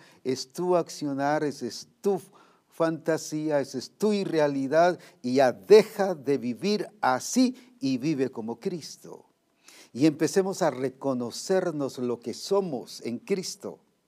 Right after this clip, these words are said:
Empecemos a ver, es que no nos creemos ni nosotros mismos, hombre. ¿Qué dice ahí? Que Él nos conoció. Primero, volvamos al, a lo que dijimos anteriormente. Nos res-, nos fuimos muertos,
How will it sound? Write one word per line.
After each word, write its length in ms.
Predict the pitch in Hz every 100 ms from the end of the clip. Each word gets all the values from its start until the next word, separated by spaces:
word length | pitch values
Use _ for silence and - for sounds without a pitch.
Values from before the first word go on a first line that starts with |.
| _ _ _ - -
Empecemos 640 | - 160 160 151 190 196 180
a 80 | 139
ver, 500 | 143 202 185 120 - _ -
es 180 | 147 147
que 140 | 196
no 160 | 170 175
nos 240 | 190 -
creemos 500 | - 143 135 160 180
ni 140 | 160 131
nosotros 500 | 120 170 170 170 151
mismos, 560 | 175 330 - 107 - -
hombre. 380 | - - - _ _ _ _ _ _ _ _ _ _ _ _ _ _ _ _ _ _ _ _
¿Qué 180 | - 208
dice 300 | 226 202 202
ahí? 260 | 156 208 196
Que 180 | 175
Él 100 | 175
nos 200 | 208 208
conoció. 640 | - 170 147 - - 175 156
Primero, 460 | 143 147 180 175 - - _
volvamos 480 | 151 151 175 180 175
al, 280 | 156 139 - _ -
a 100 | 135
lo 160 | 143
que 100 | 151
dijimos 420 | 131 139 160 151
anteriormente. 1080 | 156 127 139 139 147 143 156 160 131 - 107
Nos 240 | 110 139 127
res-, 500 | 135 143 131 - 135
nos 280 | 139 131
fuimos 400 | 127 175 165 139
muertos, 680 | 127 131 165 165 - 113 -